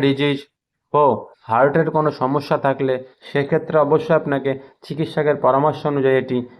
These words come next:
ব্যবহার করতে হবে। অবশেষে একটি কথাই বলবো, যে কোনো ঔষধ গ্রহণ করার আগে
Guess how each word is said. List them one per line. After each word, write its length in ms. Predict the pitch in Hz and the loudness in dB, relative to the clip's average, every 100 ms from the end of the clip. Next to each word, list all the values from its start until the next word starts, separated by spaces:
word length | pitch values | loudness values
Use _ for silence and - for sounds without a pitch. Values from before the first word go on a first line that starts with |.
| - | -2
ব্যবহার 300 | 117 120 123 117 | 2 4 2 2
করতে 280 | 107 - 101 | -2 -4 -10
হবে। 220 | 95 92 92 _ _ _ _ _ | -10 -12 -18 _ _ _ _ _
অবশেষে 420 | - 143 156 156 151 | 0 2 0 0 -2
একটি 200 | 131 151 | -2 -2
কথাই 300 | 147 147 147 | 0 2 4
বলবো, 320 | 135 139 131 135 - | 4 2 2 -2 -4
যে 140 | 113 139 | 2 2
কোনো 180 | 139 165 | 4 2
ঔষধ 240 | 165 160 147 | 2 2 0
গ্রহণ 240 | 127 139 139 | 2 4 4
করার 240 | 139 135 | 4 4
আগে 200 | 127 | 2